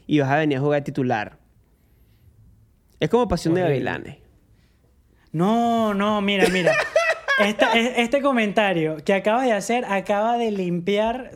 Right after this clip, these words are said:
Speaker 2: todo mi historial de Benecura en este episodio. O sea, me acabo de quitar, te pasé la chemise.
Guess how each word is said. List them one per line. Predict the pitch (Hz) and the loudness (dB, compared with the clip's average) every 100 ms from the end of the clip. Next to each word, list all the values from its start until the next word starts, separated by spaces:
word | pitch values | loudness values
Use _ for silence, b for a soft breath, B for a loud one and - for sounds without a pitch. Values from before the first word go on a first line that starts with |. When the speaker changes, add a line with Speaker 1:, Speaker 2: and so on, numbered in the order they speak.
| - | -4
Speaker 2:
todo | 190 196 | 0 0
mi | 220 | 0
historial | - 185 170 180 202 - | 0 4 4 4 4 4
de | - 208 | 4 4
Benecura | 190 - - 175 185 | 4 4 0 0 0
en | |
este | 190 175 | -2 -4
episodio. | 180 160 165 156 135 - - B B | -4 -2 -2 -2 -4 -10 -20 B B
O | 185 | 0
sea, | 202 | 0
me | 196 | 2
acabo | 190 196 208 | 0 2 0
de | 240 | 0
quitar, | 208 208 202 180 170 - - | -2 -4 -6 -8 -16 -18 -8
te | 190 | -6
pasé | 170 185 190 | -2 -2 0
la | 202 | 0
chemise. | 214 196 175 - | 0 0 -2 -4